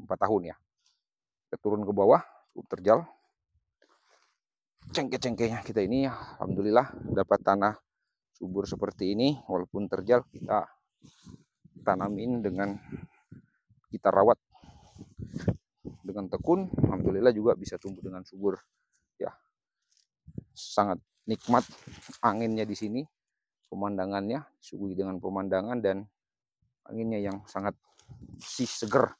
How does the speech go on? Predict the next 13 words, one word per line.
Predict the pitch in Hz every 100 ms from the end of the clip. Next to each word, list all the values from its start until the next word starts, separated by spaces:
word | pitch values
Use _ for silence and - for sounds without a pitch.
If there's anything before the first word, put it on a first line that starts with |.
| - - _ _ -
luar | 107
biasa. | 98 101 -
Kalau | 104 90
di | 98
atas | 98
sini, | - 107 143 - _ _ _ - - - -
rasanya | 95 95 104
sudah | - 101
tidak | 98 -
mau | 107
pulang | - 123 101 90 _ _ _ _ _ _ _
ke | -
rumah | 101 107